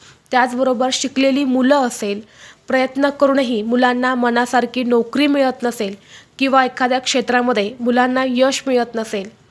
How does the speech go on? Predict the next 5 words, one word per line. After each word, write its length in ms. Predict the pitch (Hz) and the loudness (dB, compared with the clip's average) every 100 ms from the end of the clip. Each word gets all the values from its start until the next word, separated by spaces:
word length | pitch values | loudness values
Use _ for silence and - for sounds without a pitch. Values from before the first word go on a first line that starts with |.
| _ _ _ | _ _ _
किंवा 240 | 262 269 294 | 0 2 4
लग्नाचे 580 | 277 269 277 285 311 320 | 2 2 0 0 0 2
वयाचे 420 | 302 269 269 277 | 2 2 0 -2
मुलं-मुली 540 | 254 247 247 240 247 | 0 0 0 0 -2
आहेत, 360 | 240 220 202 | -2 -4 -8